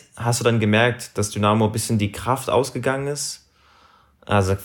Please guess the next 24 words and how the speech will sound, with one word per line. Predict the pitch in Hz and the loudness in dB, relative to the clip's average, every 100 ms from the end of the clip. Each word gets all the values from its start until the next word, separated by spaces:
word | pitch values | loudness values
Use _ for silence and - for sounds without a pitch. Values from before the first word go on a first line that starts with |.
| 104 | -6
geil, | 104 101 | 0 0
ich | 87 - - | 0 -6 -4
hab | 101 | -4
dann | - 95 | -2 -2
der | 98 | -2
Ferne, | - 107 120 92 | 0 0 2 2
im, | 101 | 0
im, | 95 107 | 0 0
hast, | 104 | 0
hat | 107 101 | 0 0
man | 101 98 95 | 0 -2 -2
im, | - - - 101 | -4 -6 -4 -4
im | 92 101 | -2 0
Fernsehbild | 104 110 107 104 113 | 2 2 2 0 2
immer | 107 | 0
wieder | 104 101 | 2 0
gesehen, | 104 104 107 | 0 0 0
der | 104 101 | 2 0
wirklich | 104 104 | 0 -4
komplett | - 95 113 107 - | -6 -2 0 -2 -2
tot | 113 120 | -2 0
war. | 98 101 107 139 - 139 | 0 0 0 -2 0 0
<laughs> | - 165 127 | 4 4 4
Also, | 104 107 | 6 4